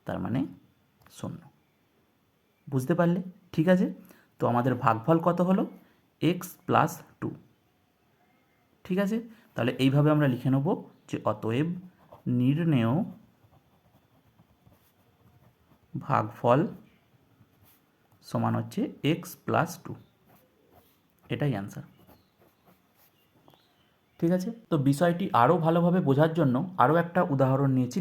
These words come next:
দেখো। দ্বিতীয় উদাহরণটা দেখো, m to the power four minus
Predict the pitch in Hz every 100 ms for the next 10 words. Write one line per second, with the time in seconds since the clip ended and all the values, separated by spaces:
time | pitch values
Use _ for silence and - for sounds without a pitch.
0 | 127 - - - _ _ 131 139 147 196
1 | 180 160 147 143 135 131 120 - - -
2 | - _ - _ - 156 185 185 175 180
3 | 170 160 - 147 - - - 151 123 127
4 | 127